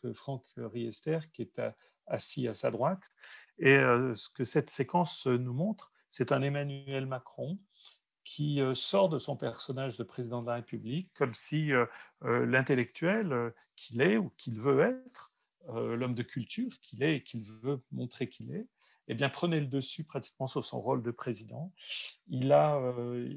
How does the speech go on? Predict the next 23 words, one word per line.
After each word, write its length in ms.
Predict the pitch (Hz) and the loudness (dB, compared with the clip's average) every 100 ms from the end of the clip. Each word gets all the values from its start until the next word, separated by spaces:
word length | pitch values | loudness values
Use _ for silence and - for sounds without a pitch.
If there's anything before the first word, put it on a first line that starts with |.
| 165 | -6
il 100 | 131 | -4
est 140 | 135 | 0
en, 320 | 143 139 135 - _ _ 156 | 0 0 -4 -12 _ _ -6
il 100 | 143 | -4
est 120 | 156 | -2
en 80 | 143 | 0
bras 140 | 156 | -2
de 60 | 156 | -2
chemise, 400 | 156 160 196 170 | -2 0 -2 -2
mais, 340 | 139 139 131 _ _ _ 139 | -4 -6 -8 _ _ _ -6
euh, 100 | 120 - 170 | -6 -6 -10
euh, 480 | - - 104 107 - | -8 -6 -6 -6 -6
il 160 | 156 143 | 2 4
a 60 | |
tombé 220 | 139 143 | 4 2
la 120 | 139 139 | 2 2
veste, 300 | 170 - 127 | 0 -4 -8
mais 80 | |
contrairement 580 | - 139 - 147 151 147 | -6 -6 0 2 2 4
à 80 | 120 | 4
beaucoup 300 | 117 127 147 | 2 -2 -6
de 40 | |
situations 840 | - - 131 - 135 127 - 147 | -8 -10 -12 -6 -6 -6 -8 -8